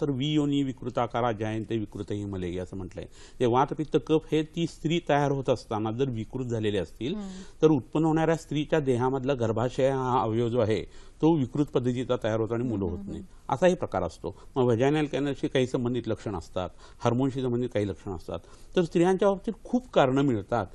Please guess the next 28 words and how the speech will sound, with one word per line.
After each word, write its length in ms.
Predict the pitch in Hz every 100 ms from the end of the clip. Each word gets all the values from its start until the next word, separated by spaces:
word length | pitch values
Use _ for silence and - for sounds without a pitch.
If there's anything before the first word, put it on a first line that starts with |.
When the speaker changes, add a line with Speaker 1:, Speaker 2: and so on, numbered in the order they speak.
| - -
Speaker 1:
की 80 | 147
ज्याची 260 | 127 113
ट्रीटमेंट 360 | 135 131 139 123
करणं 160 | 127 107
हे 120 | 123
बघितलं 360 | 110 90 87
जातं. 240 | 85 80 -
Speaker 2:
हम्म, 220 | 220 208
हम्म, 120 | 196
हम्म. 240 | 190 190 -
Speaker 1:
पुरुषांच्या 480 | 147 127 185 190
बाबतीत 220 | 190 185 185
सुद्धा 260 | - 185
काय 140 | 180 175
होतं, 200 | 175 156
वृषण 420 | 147 - 165 151
ग्रंथीची 380 | 143 131 143 143
वाढ 220 | 127 123
झालेली 340 | 113 110 113
नसणं 480 | 110 107 - 92 90 107 - -
किंवा 160 | 131 135
अनडिसेंडेड 560 | 127 139 110 139 131 123
टेस्टिकल्स 440 | 120 - 117 107 98
असणं, 400 | 113 - 107 95 101 - -
तिथं 180 | 117 135
मार 300 | 123 117 123
लागलेलं 380 | 120 98 101 98
असणं 340 | - 95 90